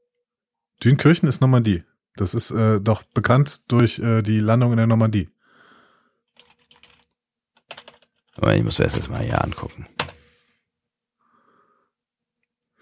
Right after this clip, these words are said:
Speaker 2: Wo ich
Speaker 1: Hast
Speaker 2: so
Speaker 1: du dir,
Speaker 2: überall
Speaker 1: hast du
Speaker 2: bin.
Speaker 1: vielleicht den Christopher Nolan-Film gesehen? Dunkirk.
Speaker 2: Nee, hab ich nicht gesehen.
Speaker 1: Bezieht
Speaker 2: Guck mal.
Speaker 1: sich, bezieht
Speaker 2: Hier.
Speaker 1: sich leicht auf D-, Dünkirchen. <laughs>
Speaker 2: Ka-, <laughs> Calais.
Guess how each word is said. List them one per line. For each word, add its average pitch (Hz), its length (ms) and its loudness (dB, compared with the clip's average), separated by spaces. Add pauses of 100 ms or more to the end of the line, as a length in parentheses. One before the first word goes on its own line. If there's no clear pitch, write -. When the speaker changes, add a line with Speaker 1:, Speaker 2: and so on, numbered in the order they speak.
(600)
Speaker 2:
Wo 67 220 -6
ich 67 160 -4
Speaker 1:
Hast 135 100 4
Speaker 2:
so 127 60 0
Speaker 1:
du 135 60 2
dir, 131 80 4
Speaker 2:
überall 123 120 2
Speaker 1:
hast 135 120 2
du 147 40 2
Speaker 2:
bin. 131 80 0
Speaker 1:
vielleicht 131 220 0
den 127 140 0
Christopher 127 340 2
Nolan-Film 110 520 4
gesehen? 92 340 -4
Dunkirk. 104 680 -2 (600)
Speaker 2:
Nee, 104 100 6
hab 127 60 6
ich 143 80 2
nicht 147 120 4
gesehen. 98 180 4
Speaker 1:
Bezieht 131 180 4
Speaker 2:
Guck 135 80 2
mal. - 40 6
Speaker 1:
sich, 120 160 2
bezieht 120 240 2
Speaker 2:
Hier. 110 80 4
Speaker 1:
sich 131 140 -2
leicht 117 300 2
auf 123 260 -2 (180)
D-, 123 100 -8
Dünkirchen. 120 580 0 (380)
<laughs> - 400 -6
Speaker 2:
Ka-, 127 180 4 (600)
<laughs> - 600 -2
Calais. 107 460 4